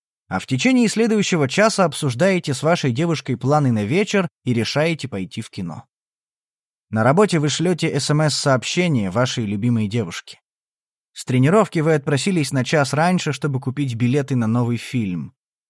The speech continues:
В результате вы выполняли в течение дня следующие роли. Студента: шесть часов минус два часа минус один час равно три часа. Менеджера: пять часов минус два часа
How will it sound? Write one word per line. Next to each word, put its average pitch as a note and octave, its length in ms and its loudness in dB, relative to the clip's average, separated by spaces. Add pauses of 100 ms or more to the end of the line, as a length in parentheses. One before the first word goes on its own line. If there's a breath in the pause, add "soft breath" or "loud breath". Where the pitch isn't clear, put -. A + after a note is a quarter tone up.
В G2+ 120 -6
результате G3 640 2
вы G3+ 140 4
выполняли G3+ 580 4
в C#3 60 -6
течение F#3 540 0
дня F3 380 4
следующие E3+ 760 -2
роли. F#2+ 400 -2 (460)
Студента: D3 800 0 (360)
шесть F3+ 380 0
часов E3+ 580 -2 (180)
минус E3+ 460 0
два D3+ 300 4
часа D3+ 480 0
минус D3 400 -2
один C#3+ 300 0
час C#3 440 -2 (180)
равно C3 540 2 (100)
три C3 200 0
часа. F#3 480 0 (480)
Менеджера: A2+ 720 0 (300)
пять F3 280 2
часов F3 520 -2
минус E3 400 0
два C#3+ 280 4
часа C#3 560 0